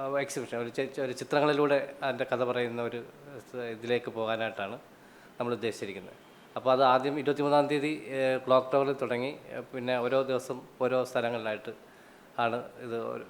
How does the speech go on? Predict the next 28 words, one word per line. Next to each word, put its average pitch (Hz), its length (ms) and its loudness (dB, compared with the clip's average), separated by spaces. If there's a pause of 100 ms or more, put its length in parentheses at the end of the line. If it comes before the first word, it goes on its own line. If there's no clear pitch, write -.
ലൈവ് 135 240 4
പെയിൻറ്റിംഗ് 131 340 2
ആണ് 110 140 -2
ചിത്രകാരന്മാരുടെ. 110 640 0
അപ്പോൾ 127 160 -2 (160)
പുതു 135 180 0 (260)
തലമുറയിലുള്ള 139 560 4 (320)
ചിത്ര 135 200 -2 (240)
കുട്ടി 135 240 -6
കുഞ്ഞുങ്ങൾ 135 280 -2 (540)
മുതൽ 131 180 0 (680)
ഈ, - 20 4 (440)
ഏഹ്, 131 280 -6
ക്യാമ്പയിനിൽ 123 440 4
പങ്കെടുക്കുന്നുണ്ട്. 107 560 -4 (100)
അപ്പോൾ 131 180 2
ഇതിൻ്റെ 147 240 0 (160)
ആദ്യത്തെ 156 340 6 (120)
ദിവസം 151 240 2
എന്ന് 143 100 -2
വെച്ചാൽ 147 160 0
നമ്മുടെ, 139 220 2 (260)
ഏഹ്, 127 180 0
പിന്നെ 123 220 0 (340)
കമ്മീഷണറാണ് 123 580 2 (100)
ഉദ്ഘാടനം 120 420 0
ചെയ്യുന്നത്. 107 280 -6 (680)
ഓരോ 139 140 8